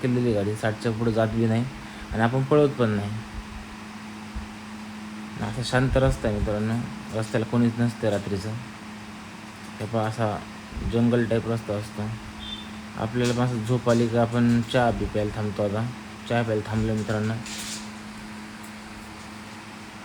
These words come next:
हे बघा बाबांच्या टपरीवरती, मला वाटतं टोल नाक्याजवळवरती आहे,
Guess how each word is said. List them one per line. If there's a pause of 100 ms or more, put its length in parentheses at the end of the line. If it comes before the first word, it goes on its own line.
(140)
हे
बघा
बाबांच्या
टपरीवरती, (600)
मला
वाटतं (140)
टोल
नाक्याजवळवरती
आहे,